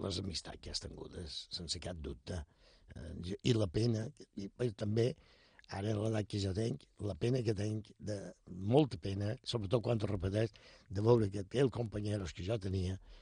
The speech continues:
que, que me feren tant de cas, que jo vaig estar tan bé a gust amb ells, que ja no hi són. Això és lo més terrible,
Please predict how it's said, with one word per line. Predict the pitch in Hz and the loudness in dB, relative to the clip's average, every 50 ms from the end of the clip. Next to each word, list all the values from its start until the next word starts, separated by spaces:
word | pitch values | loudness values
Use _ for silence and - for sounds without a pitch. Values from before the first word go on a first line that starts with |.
| - _ _ | -20 _ _
que, | - 98 98 98 - - | -6 -6 -4 -4 -6 -6
que | - - 98 90 | -6 -6 -4 -4
me | 87 85 | -4 -2
feren | - 117 120 123 117 107 | 2 4 4 6 4 4
tant | 98 104 107 95 | 2 0 0 0
de | 92 85 | -2 -2
cas, | - 95 95 95 - - - - - - _ | -2 -2 -2 -2 -2 -4 -6 -10 -20 -20 _
que | - 95 87 | -6 -2 2
jo | 92 117 123 127 | 4 6 6 6
vaig | 113 - 80 | 6 4 2
estar | - - 98 | 0 0 -2
tan | 85 - 92 98 98 | -2 -2 -2 -2 0
bé | 92 98 98 | 0 0 0
a | 98 98 | 0 0
gust | 104 104 - - - | -2 -2 -2 -2 -2
amb | 92 90 92 | -2 0 0
ells, | 101 104 113 - - - - - - - - | 0 0 -2 -2 -6 -12 -20 -20 -20 -12 -8
que | - 90 | -4 -4
ja | 82 90 82 | -4 -4 -4
no | 78 76 | -6 -6
hi | 73 | -6
són. | - - - - - - - - - - - | -8 -8 -10 -12 -18 -20 -20 -20 -20 -10 -8
Això | 98 87 - - 117 113 107 107 107 - - | -6 -4 0 2 4 4 4 4 2 -2 -4
és | 95 101 101 | -6 -4 -4
lo | 92 98 101 104 | -4 -4 -2 0
més | 104 98 - - | 0 0 -2 -2
terrible, | - - 107 90 101 110 139 165 151 131 131 127 135 | 0 0 2 4 6 6 8 8 6 6 6 6 4